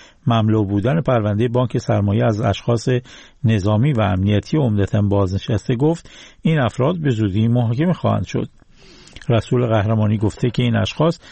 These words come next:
با سوء استفاده از تفنگی که به کمر داشتند، خود را به نهادهای امنیتی منتسب می‌کردند. پرونده فساد مالی در بانک سرمایه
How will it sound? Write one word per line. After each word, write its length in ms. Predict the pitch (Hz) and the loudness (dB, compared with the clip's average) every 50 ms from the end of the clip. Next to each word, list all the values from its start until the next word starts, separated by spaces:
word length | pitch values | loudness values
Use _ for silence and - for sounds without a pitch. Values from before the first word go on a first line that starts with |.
| - - - - - - | -20 -20 -20 -20 -6 -2
با 160 | 294 202 190 | 0 0 0
سوء 180 | - - 180 147 | 0 0 0 0
استفاده 500 | - - - 135 - - 123 113 120 131 | 0 0 -2 -4 -2 0 0 0 2 0
از 120 | 127 - | 0 0
تفنگی 500 | - - 117 - 127 123 123 117 107 104 | -2 -2 -2 0 0 0 0 0 0 -2
که 180 | - - 120 107 | -2 -2 -2 0
به 120 | 98 101 | 0 0
کمر 340 | - - 117 104 107 107 107 | 0 0 0 2 2 2 0
داشتند، 500 | 101 113 120 - - 175 170 180 170 - - - - - - | 0 0 -2 -2 -2 0 0 0 -2 -4 -10 -20 -20 -20 -10
خود 280 | - - 147 147 139 147 | -2 -2 0 0 2 0
را 100 | 151 143 | 0 0
به 200 | 127 139 147 143 | 0 0 0 0
نهادهای 420 | 135 127 110 104 101 95 117 113 113 | 2 2 2 0 0 0 -2 -2 0
امنیتی 480 | 113 110 110 113 120 123 - - 180 | 0 0 0 0 0 0 0 0 0
منتسب 580 | 160 135 104 92 82 110 107 - - 104 90 87 - | 0 2 0 -2 -4 -6 -8 -6 -6 -6 -6 -6 -6
می‌کردند. 600 | 120 104 - 110 107 104 101 - - - 160 - - - _ - - - - - - - - - - - - _ - - - - _ _ - - - - - - - - - - - - - - - - - - | -6 -6 -4 -6 -6 -6 -6 -6 -6 -6 -8 -10 -14 -20 _ -20 -20 -20 -20 -20 -20 -20 -20 -20 -20 -20 -20 _ -20 -20 -20 -20 _ _ -20 -20 -20 -18 -18 -18 -20 -20 -20 -20 -20 -20 -20 -20 -20 -20 -6 -2
پرونده 420 | 160 147 139 120 123 123 123 135 143 | 0 0 2 2 2 2 2 0 0
فساد 420 | - - 127 - - 127 127 127 | 0 -2 -2 0 0 0 0 0
مالی 300 | 131 120 113 110 110 123 | 0 0 2 2 0 0
در 160 | 117 120 113 | 2 0 0
بانک 320 | 104 95 110 113 110 - 113 | 0 2 0 0 0 0 -2
سرمایه 600 | - - 120 110 104 104 107 110 127 175 254 | -2 0 0 0 2 2 2 2 2 0 0